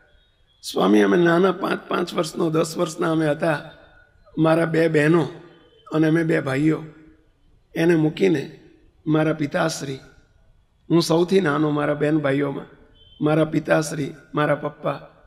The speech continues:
ધામમાં જતા રહ્યા. અમે એ વખતે ઇન્ડિયા હતા, નડિયાદ રહેતા હતા.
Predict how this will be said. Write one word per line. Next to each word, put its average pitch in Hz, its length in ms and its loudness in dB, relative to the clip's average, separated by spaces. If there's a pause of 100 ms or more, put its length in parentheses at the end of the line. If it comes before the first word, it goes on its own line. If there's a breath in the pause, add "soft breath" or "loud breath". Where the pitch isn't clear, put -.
(500)
ધામમાં 147 320 0
જતા 139 240 -8
રહ્યા. 175 200 -8
અમે 170 140 0
એ 170 40 4
વખતે 170 220 -2
ઇન્ડિયા 156 400 2
હતા, - 240 -12 (100)
નડિયાદ 165 460 2
રહેતા 147 260 -4
હતા. - 220 -14